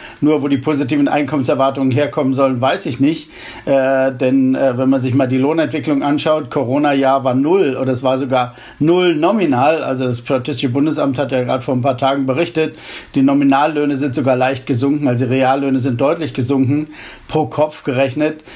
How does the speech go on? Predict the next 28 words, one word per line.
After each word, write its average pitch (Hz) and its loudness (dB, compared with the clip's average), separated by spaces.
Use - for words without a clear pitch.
Äh, 139 2
dagegen 135 -2
steht 151 -2
natürlich 135 0
die 131 -4
staatliche 131 -2
Anregung, 147 0
aber 131 -4
das 131 -4
ist 117 -4
ja 135 0
noch 127 -4
kein, 127 0
äh, 131 0
verursacht 139 -2
ja 139 0
noch 127 0
keinen 127 0
Boom. 180 0
Und 147 0
dann 147 0
gibt 165 -2
es 151 -2
eine 156 0
Erhöhung 143 0
der 131 0
Sparquote 139 -2
natürlich, 143 0